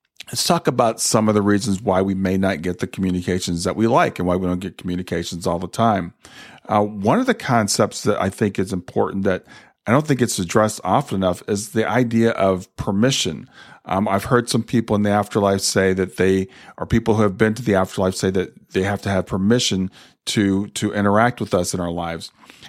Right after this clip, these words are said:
And think about the Star Trek Prime Direct-, Directive. And the Star Trek Prime Directive says that you should be no interference, there should be no interference with the natural development of civilizations. And I think similarly,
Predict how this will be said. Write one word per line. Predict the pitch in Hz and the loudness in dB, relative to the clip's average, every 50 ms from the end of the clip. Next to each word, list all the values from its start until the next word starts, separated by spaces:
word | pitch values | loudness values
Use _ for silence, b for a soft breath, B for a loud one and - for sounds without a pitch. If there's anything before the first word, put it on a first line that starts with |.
| B - | B -10
And | - - | -10 -4
think | - - 233 226 | 0 0 0 2
about | 226 185 156 156 143 135 131 - - - - | 0 0 2 2 4 4 4 2 -2 -6 -8
the | - 110 | -6 -6
Star | - - - - 117 110 110 | -4 -2 0 2 2 4 2
Trek | 110 - - 117 98 101 - - - | 0 0 0 0 0 0 -2 -6 -10
Prime | - - 110 104 104 101 | -4 0 0 2 2 0
Direct-, | 98 101 95 95 92 87 - - - - - - 98 | 0 0 0 0 -2 -4 -6 -12 -20 -20 -18 -12 -10
Directive. | 92 90 90 90 90 87 - - 78 - - B B B B B B B B _ | -6 -4 -4 -4 -4 -6 -8 -10 -10 -10 -12 B B B B B B B B _
And | - 107 101 98 | -4 -2 -2 -2
the | |
Star | 98 - - 139 143 165 | -2 0 2 2 2 2
Trek | - - 175 151 131 | 2 2 0 0 0
Prime | - - 127 120 | 0 0 2 2
Directive | 117 110 110 101 101 101 - 110 98 | 2 2 2 0 0 0 -4 -6 -6
says | - - 104 95 92 92 95 95 - | -2 0 0 0 2 0 -2 -4 -4
that | - 101 95 - - | -4 -4 -4 -4 -4
you | 101 107 110 | -2 -2 -2
should | 107 - 120 104 | -2 -2 -4 -4
be | 101 113 110 110 | 0 0 2 2
no | 107 110 110 107 113 - - | 2 2 2 2 0 0 0
interference, | 120 127 123 117 - - 117 110 107 101 101 98 B B B B B B _ | 0 0 0 0 0 0 0 2 2 2 0 -2 B B B B B B _
there | - | -6
should | 107 - 107 | -4 -2 0
be | 113 117 | 2 4
no | 113 113 120 123 | 4 4 4 4
interference | 123 120 117 117 113 - 110 101 101 | 4 2 2 0 2 0 0 0 0
with | - 101 | 0 -2
the | 92 90 | -2 0
natural | 92 98 98 95 95 95 - - 98 90 | 0 0 0 0 0 -2 -4 -4 -4 -4
development | 90 98 92 95 92 90 98 - 90 90 | -2 -2 -2 0 0 0 -2 -4 -6 -6
of | 87 - | -6 -4
civilizations. | - 98 92 87 92 95 95 101 113 107 110 107 - 82 73 73 - B B B B B B B B _ - | -2 -2 -2 -2 -4 -4 0 2 2 2 2 0 -2 -6 -8 -10 -12 B B B B B B B B _ -2
And | 101 107 | -2 -2
I | 110 | 0
think | - 143 135 131 | 0 0 -2 0
similarly, | - - - - 156 147 151 143 131 123 117 113 113 110 | -2 -2 0 0 2 2 2 2 2 2 2 2 0 0